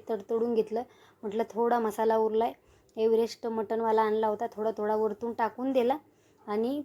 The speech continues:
पुडी साईडला ठेवून दिली. मग म्हटलं चांगलं उकळी काढून घ्यावी. आणि काय झालं ना,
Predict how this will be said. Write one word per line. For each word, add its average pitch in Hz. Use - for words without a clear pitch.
पुडी 233
साईडला 214
ठेवून 214
दिली. 220
मग 226
म्हटलं 208
चांगलं 226
उकळी 240
काढून 226
घ्यावी. 220
आणि 220
काय 233
झालं 220
ना, 254